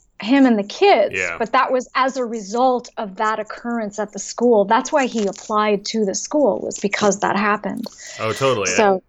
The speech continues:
Speaker 2: And I,
Speaker 1: yeah.
Speaker 2: I forgot this time, like, I've seen it a few times myself, and I totally forgot all the, like, Simone stuff, the little boy, and, like, the fact
Speaker 1: Yeah.
Speaker 2: that there's some questions over how the teacher treated him and how he treated her,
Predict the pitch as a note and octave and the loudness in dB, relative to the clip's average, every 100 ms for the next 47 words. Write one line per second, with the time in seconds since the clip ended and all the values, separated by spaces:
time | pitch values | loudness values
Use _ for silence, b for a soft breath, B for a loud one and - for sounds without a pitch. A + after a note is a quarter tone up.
0 | - A#2+ B2 A#2+ G#2 A#2+ C3 A#2+ G2 G2 | -4 0 2 2 4 4 4 2 2 0
1 | F#2+ F#2 - G2+ F#2+ F#2 F2+ F2+ G2 A2+ | 0 -6 -4 -4 -2 -4 -8 -6 -2 0
2 | A#2+ A2+ F2+ E2+ F#2+ G2 F2+ E2 E2 G#2 | 0 -2 -4 -6 -10 -10 -10 -10 -10 -6
3 | G2 D#2+ - b b b G2 G#2+ A2 A2 | -6 -6 -12 b b b -2 0 0 -2
4 | F#2+ - G2 F#2 F2+ - F#2+ F2+ F2+ F2 | -4 -6 -6 -4 -4 -4 -8 -8 -10 -10
5 | F2+ E2 - G#2+ F#2 G2+ A2 G2 F2+ - | -10 -10 -8 -8 -6 -4 -4 -6 -10 -12
6 | F2+ E2 - F2+ F2+ F2 E2 F2+ F#2 E2+ | -10 -10 -12 -12 -10 -12 -10 -8 -6 -6
7 | D#2+ D#2+ E2+ D#2+ D#2 - b b b - | -6 -8 -10 -12 -12 -18 b b b -12
8 | G#2+ B2+ D4+ D#4 G#2 G3+ - A2+ G2+ - | 0 4 6 4 2 -2 -2 -4 -4 -2
9 | B2 A#2+ - - A2+ G#2+ G2+ G2+ F#2 F#2 | 0 0 -2 -6 -6 -4 -4 -4 -2 -4
10 | G2 F#2+ F#2 - F#2 F2+ - G2+ G2 F#2+ | -4 -6 -6 -12 -12 -12 -8 -6 -4 -6
11 | F#2+ F#2 F2 F2+ F2+ - F2+ E2 G#2 G#2 | -8 -10 -10 -10 -12 -12 -12 -10 -4 -2
12 | G2+ G2 E2+ | -2 -4 -6